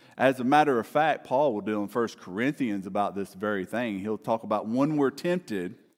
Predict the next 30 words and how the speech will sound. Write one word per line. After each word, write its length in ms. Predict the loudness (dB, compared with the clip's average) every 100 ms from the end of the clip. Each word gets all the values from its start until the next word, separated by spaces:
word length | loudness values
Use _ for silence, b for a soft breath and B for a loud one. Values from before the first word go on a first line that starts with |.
| _ _ _ _ -4
he 80 |
says, 260 | 0 -2 -2
"God 400 | 2 6 8 6
will 160 | 4 2
not 420 | 4 4 0 -2
tempt 400 | 4 4 2 -6
you 420 | -6 -4 -4 -8 -16 _ _ _
beyond 300 | 0 2 2
what 140 | 0 -2
you 140 | -2
can 160 | -4 -6
stand," 540 | -4 -6 -6 -10 -16 -20 _ _ _ _
right? 300 | -4 -4 -4 -14 _ _ _ _ _ _ _ -6
He 180 | -2
adds 220 | 2 0 0
this 180 | -4
nice 400 | -4 -2 -2 -2
little 120 | -6 -8
caveat 560 | -6 -4 -2 -4 -4
there 140 | -4 -4
at 100 | -4
the 160 | -6
end. 100 | -6
It's 100 | -10
very 640 | -16 -14 -6 -2 2 2
important, 600 | 2 0 0 2 0 -4 -8 B B B
and 120 | 2
it's 120 | 2
so 320 | 0 2 2
important 720 | 2 -2 -2 0 2 0 -4